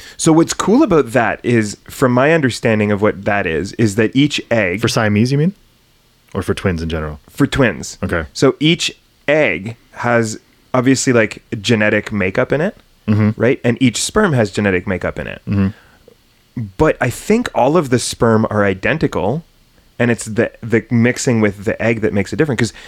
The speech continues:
Speaker 1: if two different sperms go into one egg, they look the same.
Speaker 2: Mm-hmm.
Speaker 1: If two different sperm go into two eggs, they look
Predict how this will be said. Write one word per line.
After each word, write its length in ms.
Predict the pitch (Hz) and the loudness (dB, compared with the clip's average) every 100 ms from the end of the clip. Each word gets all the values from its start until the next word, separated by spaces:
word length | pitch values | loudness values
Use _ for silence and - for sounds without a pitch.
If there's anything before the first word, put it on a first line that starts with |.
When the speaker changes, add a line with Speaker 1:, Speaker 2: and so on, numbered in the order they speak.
| - - | -20 -2
Speaker 1:
if 200 | 135 - | -2 0
two 320 | - 185 190 | 0 4 4
different 440 | 147 123 147 160 131 | 2 0 2 0 -2
sperms 400 | - 127 113 107 | -2 2 2 2
go 160 | 113 | 2
into 200 | 110 104 | 2 2
one 300 | 104 98 101 | 0 2 0
egg, 420 | 101 95 120 180 165 _ _ _ 107 | 0 -2 -4 -4 -8 _ _ _ 0
they 140 | 123 | 2
look 320 | 113 120 - - | 4 2 0 -6
the 140 | 107 | -4
same. 400 | - 104 - - - _ _ - | -2 -4 -6 -12 -20 _ _ -2
Speaker 2:
Mm-hmm. 300 | 101 110 95 73 _ _ - | 2 2 2 -2 _ _ 0
Speaker 1:
If 260 | 131 - _ | 0 0 _
two 180 | - 165 | -2 2
different 300 | 160 151 135 | 2 2 -2
sperm 280 | - 127 123 | 0 0 2
go 120 | 117 | 4
into 220 | 113 107 92 | 2 2 -4
two 360 | - 208 196 | -2 4 4
eggs, 320 | 101 92 98 - | 4 0 -6 -2
they 140 | 117 | 2
look 260 | 113 113 - | 4 2 0